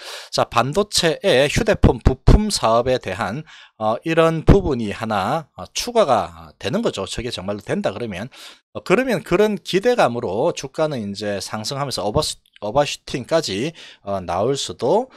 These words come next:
어, 있다라고, 어, 좀 볼 수 있겠습니다. 자, 주가 보시면, 어, 상장한 지 이천십육 년도에 상장하고, 어, 이렇게 반도체에 상당히 좋은 그런 시기에 이천십칠 년도에 좋았죠. 그러다가,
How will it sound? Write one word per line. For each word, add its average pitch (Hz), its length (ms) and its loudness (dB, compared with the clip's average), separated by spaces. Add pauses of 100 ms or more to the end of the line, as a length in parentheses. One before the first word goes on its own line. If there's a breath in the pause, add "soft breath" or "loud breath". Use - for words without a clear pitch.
(180 loud breath)
어, 82 560 -10
있다라고, 139 1000 -4
어, 82 120 -16
좀 87 180 -12
볼 170 140 0
수 - 100 -8
있겠습니다. 87 400 -12 (360 loud breath)
자, 151 120 -2
주가 208 400 0
보시면, 160 800 -4 (200)
어, 101 540 -6
상장한 190 500 -4
지 175 140 -4
이천십육 214 520 -4
년도에 220 260 -2
상장하고, 147 840 -6
어, 92 240 -16
이렇게 98 420 -8 (360 loud breath)
반도체에 101 1600 -2
상당히 147 320 -8
좋은 165 560 -4
그런 170 260 2
시기에 127 380 -4
이천십칠 127 540 -8
년도에 120 200 -6
좋았죠. 107 520 -8 (480 loud breath)
그러다가, 170 840 2